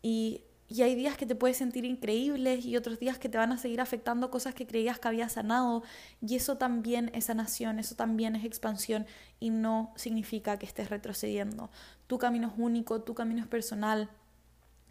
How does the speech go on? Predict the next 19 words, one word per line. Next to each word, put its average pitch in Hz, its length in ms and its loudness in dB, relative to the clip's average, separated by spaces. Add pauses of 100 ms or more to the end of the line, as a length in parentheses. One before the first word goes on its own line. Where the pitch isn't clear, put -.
(160)
Y 220 120 2
es 233 60 2
un 254 160 -2
ca-, - 220 -4
no, 240 220 2
no 247 160 0
es 311 120 0
un 285 140 -2
camino 269 360 -2
hacia, 247 320 0 (280)
hacia 226 260 2
arriba, 233 580 0 (240)
no 254 80 2
es 247 60 2
un 262 60 0
camino 247 280 0
en 247 80 0
línea 233 240 0
recta, 233 560 -4